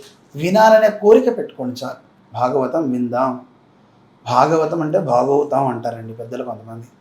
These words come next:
మనం బాగుపడాలి, మంచిగా ఉండాలి. అటువంటి భాగవత గ్రంథాన్ని మనకి పద్మపురాణంలో సూత సౌనక సంవాదం జరుగుతుంది.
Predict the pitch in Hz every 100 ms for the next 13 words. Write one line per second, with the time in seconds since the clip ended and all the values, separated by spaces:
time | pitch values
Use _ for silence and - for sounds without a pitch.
0 | _ _ _ _ _ 139 139 127 196 214
1 | 160 135 - _ - 127 143 170 147 147
2 | 143 - - _ _ _ _ - - 120
3 | 120 117 123 165 180 165 139 131 143 160
4 | 156 151 123 123 - _ _ _ _ _
5 | _ _ _ _ _ 131 139 139 131 156
6 | 196 170 151 135 131 135 117 - _ _
7 | _ - - 196 202 208 208 - - 143
8 | 175 175 170 - 131 170 185 165 156 127
9 | 120 120 117 117